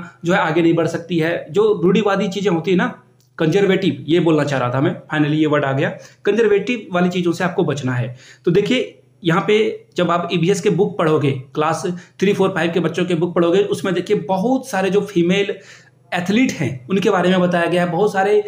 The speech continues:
scientist के बारे में बताया गया है, कल्पना चावला के बारे में बताया गया है, सुनीता विलियम्स के बारे में बताया गया है। That means कि आप जो है बच्चे को critically address करने का मौका देते हो कि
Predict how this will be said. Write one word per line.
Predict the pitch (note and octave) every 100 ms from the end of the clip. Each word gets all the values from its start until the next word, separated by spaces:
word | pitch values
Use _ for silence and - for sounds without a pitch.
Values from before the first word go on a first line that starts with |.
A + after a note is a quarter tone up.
| - -
scientist | F#3 E3+ F3 - -
के | G#3+
बारे | D3+ D3+
में | D3
बताया | C#3 C3+ B2+
गया | B2+
है, | A#2 A#2 -
कल्पना | D#3+ F3
चावला | F3 F#3 G3+
के | G3+ G3
बारे | E3 D#3+
में | D#3
बताया | C#3+ C#3+ C3+
गया | C3 B2
है, |
सुनीता | B2 E3 F3+ G3
विलियम्स | G3 A#3 A#3
के | G#3
बारे | E3+ D#3
में | D#3 C3+
बताया | C3+ C3
गया | C3+
है। | B2+
That | D#3 E3+
means | F3+ C4 - - - -
कि | F3+ F3
आप | E3+ F3+
जो | D#3+
है | D#3+ F3+ B3 - - -
बच्चे | D3+ D#3+ A3
को | A3+ A#3
critically | F#3 F#3+ G3+ A3 B3+
address | G3 F3+ G#3+
करने | G#3 F#3 F#3+
का | F#3
मौका | F3+ E3+ F3
देते | E3 D#3 E3+
हो | F3+
कि | G3+ C4+